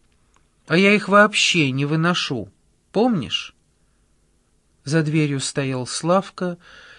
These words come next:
и держал в руках корзину с цветами. Он виновато улыбнулся. «Прости меня.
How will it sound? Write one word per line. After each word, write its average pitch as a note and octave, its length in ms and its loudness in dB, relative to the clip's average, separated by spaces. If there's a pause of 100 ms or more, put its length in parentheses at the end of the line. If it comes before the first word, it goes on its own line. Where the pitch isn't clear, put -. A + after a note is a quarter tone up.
и F3 80 -2
держал G3 440 2
в F3+ 40 0
руках E3 420 -4
корзину D#3 500 -2
с - 100 -10
цветами. G#2 800 -8 (600)
Он D3 140 -2
виновато D3 680 0
улыбнулся. C#3+ 1080 -6 (1120)
«Прости D#3 600 -4
меня. A#2+ 500 -6